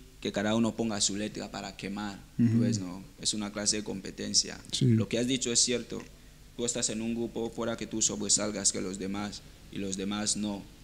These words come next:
Speaker 2: Ujú.
Speaker 1: O en caso contrario. Pero normalmente eso te hace fuerte.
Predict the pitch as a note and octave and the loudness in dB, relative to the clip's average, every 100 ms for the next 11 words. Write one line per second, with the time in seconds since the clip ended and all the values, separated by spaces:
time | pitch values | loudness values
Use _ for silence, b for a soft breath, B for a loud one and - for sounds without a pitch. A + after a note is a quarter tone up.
0 | - C3+ B2 A2+ G#2+ G2 F#2+ C#2+ - - | 2 8 8 8 4 0 -4 -10 -14 -18
1 | - - F#2 G2+ A2+ G#2 F#2 G2+ G#2 G2 | -16 -12 -6 -4 -4 -4 -4 -2 -2 -4
2 | F#2 - b b b - G#2 G#2+ G#2+ A#2 | -10 -16 b b b -6 -2 0 0 2
3 | B2+ B2+ B2 - A#2+ A2+ - - - - | 2 2 4 4 2 -2 -6 -16 -20 -20
4 | - G#2 G#2+ G2+ - G#2+ G#2 F#2 E2+ | -4 0 2 0 -2 -4 -4 -8 -12